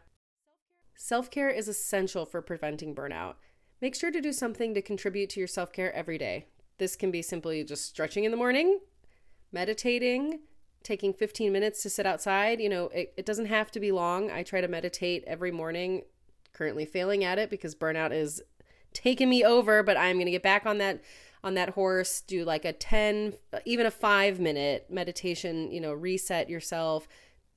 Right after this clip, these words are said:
take some quiet time. Um, other forms of self-care, it could be baking or exercising or spending time with loved ones. Um, simply just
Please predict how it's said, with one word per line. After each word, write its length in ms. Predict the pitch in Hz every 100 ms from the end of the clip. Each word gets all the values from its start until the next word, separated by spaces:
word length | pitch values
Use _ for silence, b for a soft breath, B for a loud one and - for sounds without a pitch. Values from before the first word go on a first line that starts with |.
| -
take 200 | 190 -
some 140 | 185
quiet 340 | - 170 160 -
time. 500 | 170 160 156 151 156 b b b
Um, 440 | 165 151 143 143 165 -
other 180 | 190 208
forms 360 | 208 226 220 226
of 100 | 208
self-care, 460 | 226 214 - 233 233
it 140 | 196
could 100 | 180
be 120 | 160
baking 520 | 151 269 285 277 262
or 100 | 196 -
exercising 880 | 247 - 254 247 233 226 220 220 208
or 80 | 170
spending 320 | - 196 190
time 260 | 185 160
with 180 | 156 156
loved 200 | 214 226
ones. 520 | 220 226 226 226 220 b b b b
Um, 500 | 185 185 170 156 156 - -
simply 600 | - 208 196 220 214 - -
just 220 | 175 -